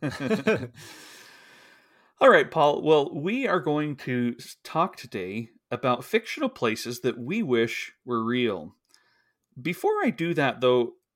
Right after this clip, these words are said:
Speaker 1: let's announce to readers what we're doing in the next episode in case anybody wants to join in.
Speaker 2: Yeah.
Speaker 1: It is coming out toward the end of October, this ne-, our next episode, and we are going to be talking about scary books that kept us up at night,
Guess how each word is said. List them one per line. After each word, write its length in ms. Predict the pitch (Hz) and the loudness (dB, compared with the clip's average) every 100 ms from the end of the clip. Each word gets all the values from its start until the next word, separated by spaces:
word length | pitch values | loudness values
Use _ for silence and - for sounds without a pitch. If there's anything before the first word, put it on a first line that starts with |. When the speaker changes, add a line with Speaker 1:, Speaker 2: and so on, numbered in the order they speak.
| - | -6
Speaker 1:
let's 340 | 247 311 359 | 0 0 0
announce 420 | 392 233 196 185 - | -2 0 0 -2 -4
to 100 | 147 | -4
readers 340 | 139 135 123 | -2 -4 -4
what 120 | 131 | -4
we're 100 | 135 | -4
doing 200 | 131 127 | -2 0
in 80 | 127 | 0
the 80 | 117 | 0
next 320 | 113 120 - | -2 -4 -4
episode 480 | 113 113 - 113 110 | -6 -6 -2 -2 -2
in 120 | 107 | -4
case 280 | - 120 120 | -6 -6 -2
anybody 360 | 117 113 110 | -4 -2 -4
wants 280 | 107 107 98 | -4 -6 -8
to 100 | - | -10
join 340 | 107 120 110 104 | -6 -4 -2 -4
in. 360 | - 107 196 247 _ _ _ _ _ | -6 -6 -6 -6 _ _ _ _ _
Speaker 2:
Yeah. 120 | - 117 | -12 -2
Speaker 1:
It 160 | 123 | -2
is 240 | 139 156 160 | 0 -2 -2
coming 280 | 180 165 147 | -4 -2 2
out 220 | 139 131 | 0 -2
toward 300 | 135 131 120 | -2 -2 0
the 120 | 123 | -2
end 140 | 123 | -2
of 100 | 123 | 0
October, 760 | 120 107 - 123 120 120 117 113 _ | -2 -2 -2 -2 0 2 0 -2 _
this 220 | 117 110 | -6 -4
ne-, 160 | 123 120 | -2 0
our 140 | 127 | 0
next 320 | 123 120 - 120 | 2 -2 -4 -8
episode, 480 | - 113 117 110 117 _ _ _ _ - | -6 -4 -2 -2 -6 _ _ _ _ -4
and 580 | 127 123 120 117 107 - | 0 0 0 0 -2 -8
we 240 | 139 127 143 | -6 -4 -4
are 80 | 147 | -2
going 220 | 135 131 | -2 -2
to 40 | |
be 80 | 123 | -4
talking 360 | 127 110 104 127 | -4 -4 -2 -4
about 320 | 113 104 - | -4 -4 -4
scary 520 | - - 127 113 139 147 - _ _ - | -10 -6 -4 -2 -4 -8 -16 _ _ -4
books 340 | 120 - - | -4 -6 -12
that 220 | - - | -12 -12
kept 260 | - 113 - | -8 -8 -6
us 100 | - | -6
up 160 | 131 | -4
at 100 | - - | -6 -10
night, 380 | 85 - - | -16 -18 -20